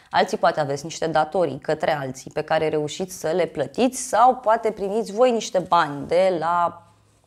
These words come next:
o persoană sau poate ați împrumuta pe cineva cu niște bani. De asemenea,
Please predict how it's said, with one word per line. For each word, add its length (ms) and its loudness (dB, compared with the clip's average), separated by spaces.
o 100 -2
persoană 540 2
sau 200 -6
poate 240 0
ați 140 -6
împrumuta 540 0
pe 140 -4
cineva 420 -6
cu 140 -16
niște 340 -14
bani. 200 -12
De 120 -2
asemenea, 720 0